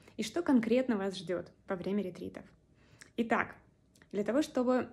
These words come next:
подготовиться к ретритам. На самом деле я сейчас, <laughs> я записываю это видео из ретрита. А, я делаю свой ретрит или прохожу свой ретрит,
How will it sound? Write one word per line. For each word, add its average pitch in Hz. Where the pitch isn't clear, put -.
подготовиться 196
к -
ретритам. 185
На 202
самом 311
деле 233
я 208
сейчас, -
<laughs> 330
я 254
записываю 208
это 180
видео 170
из 170
ретрита. 160
А, 170
я 175
делаю 185
свой 180
ретрит 190
или 190
прохожу 170
свой 185
ретрит, 214